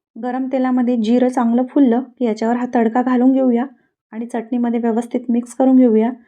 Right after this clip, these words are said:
खूप छान आणि चविष्ट ही चटणी बनून तयार होते. उपवासाच्या अप्प्यासोबत,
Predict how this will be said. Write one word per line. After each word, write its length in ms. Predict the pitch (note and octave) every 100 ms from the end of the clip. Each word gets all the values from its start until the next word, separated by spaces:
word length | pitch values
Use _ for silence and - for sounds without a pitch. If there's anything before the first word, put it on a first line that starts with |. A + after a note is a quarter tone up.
| _ _ _
खूप 300 | - A#3 -
छान 180 | B3+ A#3+
आणि 160 | B3 C4
चविष्ट 420 | B3 A#3 A3+ B3+
ही 80 | B3
चटणी 380 | A#3+ A3+ B3
बनून 280 | A3+ A3 A#3 B3+
तयार 240 | G#3+ A3+
होते. 360 | C4 C4 A#3 A#3+ - _ _
उपवासाच्या 580 | A3+ A3 B3+ B3+ B3+ B3+
अप्प्यासोबत, 760 | A#3+ A3+ A#3+ A#3+ A#3+ A3+ A3+